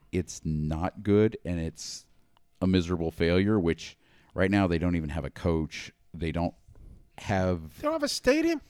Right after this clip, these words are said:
Speaker 1: <laughs> They don't have a stadium. Um, but it is in the league's best interest and, and thereby all of the teams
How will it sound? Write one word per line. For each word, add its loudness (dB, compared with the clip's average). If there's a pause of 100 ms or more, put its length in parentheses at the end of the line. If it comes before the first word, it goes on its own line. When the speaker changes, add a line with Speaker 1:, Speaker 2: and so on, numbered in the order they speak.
(120)
Speaker 1:
<laughs> -20
They -2
don't 8
have 6
a 2
stadium. 4 (640)
Um, 2 (720)
but 6
it 8
is 8
in 10
the 8
league's 6
best 4
interest 2
and, -2
and 0
thereby 2
all 4
of -4
the -10
teams 4